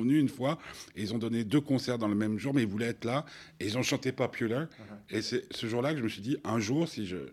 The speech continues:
Speaker 1: j'ai la, le temps de le faire, j'aimerais faire un film là-dessus.
Speaker 2: Ah ouais.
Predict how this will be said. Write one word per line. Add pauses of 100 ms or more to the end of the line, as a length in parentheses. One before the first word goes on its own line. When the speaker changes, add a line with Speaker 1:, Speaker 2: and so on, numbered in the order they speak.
(120)
Speaker 1:
j'ai
la,
le
temps
de
le
faire, (280)
j'aimerais
faire
un
film
là-dessus. (200)
Speaker 2:
Ah
ouais.